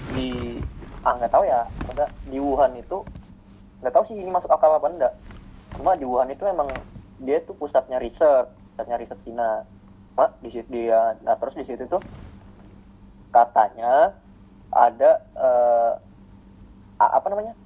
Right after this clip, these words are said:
kelinci percobaan yang lolos, apa namanya, eh, maksudnya dia nyoba di hewan apa gitu, baru hewannya lepas, baru dia hewannya, apa namanya,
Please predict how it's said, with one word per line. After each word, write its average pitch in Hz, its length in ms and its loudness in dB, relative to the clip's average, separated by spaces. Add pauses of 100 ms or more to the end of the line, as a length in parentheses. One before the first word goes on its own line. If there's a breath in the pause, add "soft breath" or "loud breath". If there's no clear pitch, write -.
(1000)
kelinci 147 220 -2
percobaan 147 380 4
yang 151 100 -8
lolos, 135 360 2 (280)
apa - 160 -8
namanya, 147 460 -2
eh, 120 380 2
maksudnya 131 300 -4
dia 151 140 0
nyoba 120 280 -4
di 113 220 -10
hewan 117 320 0
apa 143 320 2
gitu, 147 200 -12
baru 120 220 -2
hewannya 113 340 -4
lepas, 151 380 4 (100)
baru 117 260 -6
dia 113 400 2 (380)
hewannya, 117 440 0 (380)
apa - 160 -2
namanya, 170 300 -2